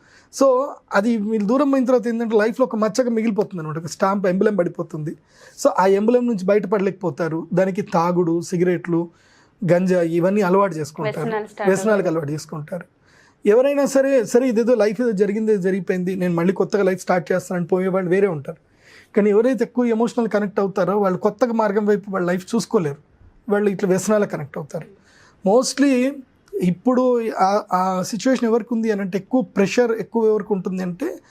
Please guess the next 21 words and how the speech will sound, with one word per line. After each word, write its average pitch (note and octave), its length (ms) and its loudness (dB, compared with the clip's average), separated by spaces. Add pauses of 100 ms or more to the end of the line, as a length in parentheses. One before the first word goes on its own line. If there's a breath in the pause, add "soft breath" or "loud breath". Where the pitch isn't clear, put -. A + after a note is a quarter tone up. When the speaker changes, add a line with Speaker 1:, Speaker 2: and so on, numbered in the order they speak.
(140)
Speaker 1:
ఈ F#3+ 140 4
యొక్క D#3+ 500 0 (240)
మకర F3+ 440 2
రాశి A#3+ 260 0
వారికి A3 200 2
ఆ - 20 4
ప్రెషర్ F#3+ 360 2
ఉంటుంది. D#3+ 280 -6
ఇప్పుడు C#3+ 240 -8 (580 soft breath)
మీరు G3 160 4
ఆ - 20 4
ప్రెషర్ని G#3 480 0
తట్టుకోవాలి. A3+ 580 0
ఇప్పుడు D3 240 -8 (160)
ఆ - 20 -2
ప్రెషర్ని A3 520 0
తట్టుకొని A3+ 580 0
మీరు A3+ 160 0
స్థైర్యంగా, A#3 640 0
ధైర్యంగా G#3+ 540 0
నిలబడాలి. G3 580 -2